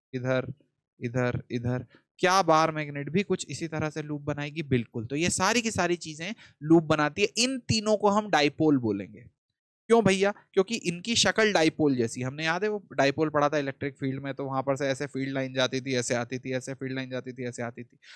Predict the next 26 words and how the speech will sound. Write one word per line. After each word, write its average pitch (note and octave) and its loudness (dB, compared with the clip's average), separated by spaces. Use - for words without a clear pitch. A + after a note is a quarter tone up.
तो B3+ 4
ये C#4 4
तितली A#3+ 2
टाइप A3 4
शेप F3+ 4
बना B2 -4
रहे G#2+ -6
हैं, - -18
समझ F#3+ 4
रहे A#3+ 6
हैं? E3 0
इनकी F3+ -4
फी-, - -6
मैग्नेटिक F#3 -2
फील्ड G3 2
थोड़ी G3+ 4
बटरफ्लाई F#3 4
टाइप D#3 0
हो A#2+ -2
रही A2 -6
है। - -12
ये - -16
समझ E3+ 2
रहे F3 6
हो E3+ 6
क्या? G#3 2